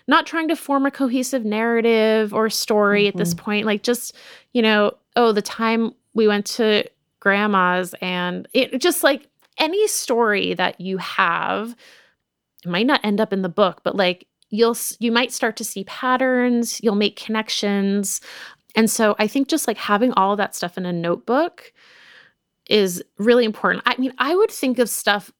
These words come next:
Speaker 1: so randomly and just, like, jot it down on any piece of paper that I had handy. And, like,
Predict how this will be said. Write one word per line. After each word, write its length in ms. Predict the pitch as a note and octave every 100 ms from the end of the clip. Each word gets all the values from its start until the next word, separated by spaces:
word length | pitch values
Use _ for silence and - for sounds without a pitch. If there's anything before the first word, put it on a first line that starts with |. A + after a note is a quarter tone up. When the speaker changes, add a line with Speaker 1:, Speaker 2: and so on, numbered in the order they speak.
| _
Speaker 1:
so 340 | - - A#3+ C4
randomly 880 | G3 G3 A3+ A#3+ G#3 F#3+ F#3 F#3 - _ _ _ -
and 140 | A#3
just, 220 | A3+ A#3
like, 200 | A3+ F3+
jot 360 | - G#3 F#3 A3+
it 160 | A#3+ G3+
down 260 | F#3 F#3+
on 100 | F#3 -
any 240 | F#3+ G3
piece 300 | G3 G3+ F3+
of 80 | F3+
paper 340 | - F#3+ F3+
that 140 | F3 F3+
I 60 |
had 220 | F3 F3 F3+
handy. 480 | - D4 A#3 F3+
And, 140 | G3+ A3+
like, 180 | A3+